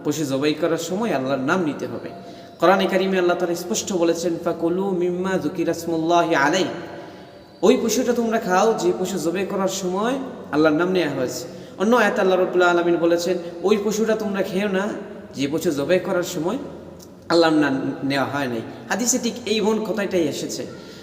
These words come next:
এখন মাসালা হচ্ছে, কোনো মুসলমান যদি বিসমিল্লাহ পড়তে ভুল করে,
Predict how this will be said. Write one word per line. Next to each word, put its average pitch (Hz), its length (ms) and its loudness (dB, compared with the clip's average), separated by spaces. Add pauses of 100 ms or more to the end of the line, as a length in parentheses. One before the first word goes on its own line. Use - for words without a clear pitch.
(220)
এখন 240 180 4
মাসালা 208 340 4
হচ্ছে, 165 420 0 (320)
কোনো 175 140 4
মুসলমান 190 500 2
যদি 185 500 2 (840)
বিসমিল্লাহ 202 640 4
পড়তে 185 360 2
ভুল 175 320 4
করে, 139 180 2